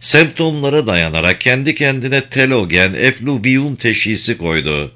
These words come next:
Bu stres kaynaklı saç dökülmesiydi ve insanın stresini tedavi etmesinden başka bir tedavisi de yoktu. Ama ne zaman aynaya baksa kel kafasını görüyor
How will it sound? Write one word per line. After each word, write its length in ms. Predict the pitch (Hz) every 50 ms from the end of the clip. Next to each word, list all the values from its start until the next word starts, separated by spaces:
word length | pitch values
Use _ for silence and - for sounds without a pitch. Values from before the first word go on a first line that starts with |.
| - _ - - - - - - - - -
Bu 160 | 123 185 208
stres 480 | 175 - - - - - 175 180 135 -
kaynaklı 540 | - 139 135 143 135 135 135 127 - 139 127
saç 340 | - 131 127 127 - -
dökülmesiydi 880 | 95 90 - 92 87 82 76 80 78 - 82 82 78 73 76 73 73 - - - - - - -
ve 120 | 90 156 160
insanın 440 | 156 160 156 - 151 147 156 165 156
stresini 640 | - - - - 101 95 87 - - 90 95 104
tedavi 440 | - 113 120 113 131 131 131 123 123
etmesinden 720 | 131 127 127 - 127 123 - 120 120 113 113 131 131 120 113
başka 320 | 117 113 - - 120 110
bir 120 | 117 113
tedavisi 680 | 104 - 110 110 101 110 107 104 90 95 92 - 110 95
de 60 | 87
yoktu. 680 | 80 76 78 82 82 - - - 76 71 71 69 67 - - _ _ - _ _ _ - - - - - - - -
Ama 200 | 85 80 85 85
ne 140 | 101 113
zaman 300 | 104 98 95 87 90 90
aynaya 500 | 85 90 98 98 85 85 92 101 110 98
baksa 360 | 80 82 78 - - - 92 -
kel 280 | - 131 135 143 135
kafasını 460 | - 123 113 117 123 107 92 98 107
görüyor 500 | 117 98 101 101 98 98 98 98 98 101